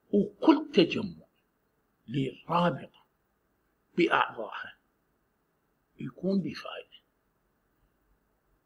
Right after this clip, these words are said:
مثلا تطرح هذا الموضوع ونتناقش فيه، وترسله قبل فترة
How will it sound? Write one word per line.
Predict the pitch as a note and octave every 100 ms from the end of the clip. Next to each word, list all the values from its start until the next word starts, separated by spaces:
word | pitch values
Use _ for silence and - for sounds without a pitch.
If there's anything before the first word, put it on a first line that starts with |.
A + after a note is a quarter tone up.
| _ -
مثلا | G3 - D3+ E3 - _ _ _ _ _ _ _ _ _ _
تطرح | A3 - F3 - -
هذا | -
الموضوع | - G2+ - - _ _ _ _ _ _
ونتناقش | B3+ C4 - A3 - -
فيه، | - - _ _ _ _ _ _
وترسله | - A3+ - - _ - C#4+ - - D#3+ C#3+ - - _ _ _ _
قبل | F#3 E3+ D#3+
فترة | - A3 A3 - -